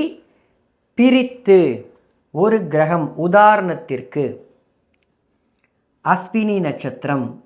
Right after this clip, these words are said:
இந்த இடத்துல என்ன இருக்கு? இந்த, இந்த பாவகத்தில் அஸ்வினி,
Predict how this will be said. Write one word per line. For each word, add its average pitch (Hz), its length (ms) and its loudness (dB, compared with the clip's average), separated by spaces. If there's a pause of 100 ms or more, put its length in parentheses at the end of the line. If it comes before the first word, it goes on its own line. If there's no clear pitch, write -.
(280)
இந்த 190 180 -2
இடத்துல 180 420 0
என்ன 170 200 -4
இருக்கு? 156 240 -6
இந்த, 156 280 -6
இந்த 165 320 -6
பாவகத்தில் 170 840 0 (640)
அஸ்வினி, 196 600 -4